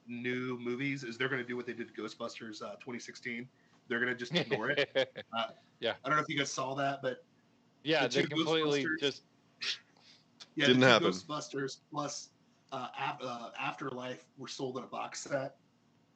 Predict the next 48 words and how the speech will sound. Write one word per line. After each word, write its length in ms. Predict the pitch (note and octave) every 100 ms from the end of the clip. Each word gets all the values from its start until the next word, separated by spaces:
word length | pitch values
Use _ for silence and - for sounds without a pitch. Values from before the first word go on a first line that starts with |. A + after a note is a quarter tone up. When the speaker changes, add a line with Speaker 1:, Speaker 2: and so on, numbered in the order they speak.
| _ _ _
Speaker 1:
Ghostbusters 420 | D3+ D3+ D3 D3+ C#3+
twenty 160 | C#3+
sixteen 280 | C#3 - C3+
is 80 | B2+
not 100 | B2
included 320 | A#2+ C3+ A#2+ B2
at 20 |
all 240 | B2 A#2+ B2
in 80 |
there. 280 | B2 A#2+ A#2 - _ _ _ _
Speaker 2:
Yep. 160 | C#3 C#3+
Speaker 1:
You 60 | D3
know, 100 | C#3
but 140 | C#3+
then 160 | D3 C#3+ - _ _
they 100 | C3
backed 380 | C#3 C#3+ D3 -
up. 240 | D3+ C#3+ B2
They, 120 | B2
they, 260 | B2 A#2+ -
they 180 | B2 B2 -
added 320 | B2 D3 D3
a 40 | B2
code 640 | - - C3 A2 G2+ F#2+ F#2 _ _ -
where 120 | B2+
you 140 | C3+
could 200 | C3 A#2+
download 580 | B2 A#2+ B2 A#2 A#2 G#2+
twenty 240 | - B2+ G#2
sixteen. 540 | - - - A#2+ G2+
But 160 | G#2+ - _ _ - _
what 120 | D3
a 40 | D#3+
snub 580 | - - C#3+ A#2+ G#2+ -
on 100 | G#2
how 220 | B2 A#2 - _ _ -
Speaker 3:
Oh, 100 | C3+
yeah. 80 | D3
Speaker 1:
atrocious 340 | F#2+ - -
that 140 | G#2+
film 220 | - A#2 A2
is. 140 | G#2+
But, 180 | A#2 A#2+ - _ _ _ _ _
Speaker 2:
It's, 80 | D#3+
Speaker 1:
um, 180 | B2+ C3
Speaker 2:
it, 220 | D3 D3
it's 180 | D3+ -
a 100 | C3